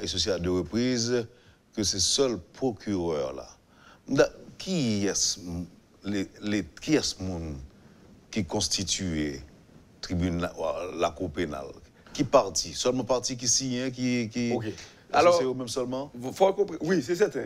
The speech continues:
Speaker 2: Alors, on n'a pas dit composition tribunal. Ça veut dire,
Speaker 1: Mhm.
Speaker 2: qui Jean pour nous faire venir juge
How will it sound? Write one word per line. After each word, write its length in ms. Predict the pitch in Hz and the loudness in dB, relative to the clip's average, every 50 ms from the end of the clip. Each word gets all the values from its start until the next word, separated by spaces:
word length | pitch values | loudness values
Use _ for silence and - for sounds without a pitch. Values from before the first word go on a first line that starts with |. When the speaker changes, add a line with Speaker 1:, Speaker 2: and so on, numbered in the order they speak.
| 117 | 2
Speaker 2:
Alors, 300 | 135 165 170 180 165 160 147 | 4 6 6 6 6 4 2
on 40 | 151 | 0
n'a 100 | 170 175 | 0 2
pas 160 | 175 175 165 | 2 2 -2
dit 320 | 165 160 156 214 233 226 214 - | -2 -4 -4 -4 -4 -6 -6 -6
composition 800 | - 202 214 196 - 196 180 175 147 175 175 - - - 220 196 170 | 0 0 0 4 4 4 4 4 2 0 -2 -4 -2 0 0 0 0
tribunal. 380 | - 131 131 127 120 107 - - | 0 -4 -4 -4 -6 -6 -8 0
Ça 100 | - 120 | 2 2
veut 80 | - 139 | 2 2
dire, 100 | 135 135 | 0 -4
Speaker 1:
Mhm. 100 | 95 87 - - - | -4 -6 -10 -12 -4
Speaker 2:
qui 200 | - 202 202 185 | -2 0 2 6
Jean 160 | 165 226 220 | 6 6 6
pour 160 | 185 202 196 | 6 2 0
nous 180 | 180 170 165 160 | -2 -2 -2 0
faire 160 | 160 156 147 | 0 0 0
venir 260 | 139 156 170 170 165 | 0 0 0 0 0
juge 600 | 156 151 165 220 285 269 240 185 147 131 123 131 | 0 0 2 4 4 4 2 0 -2 -4 -8 -10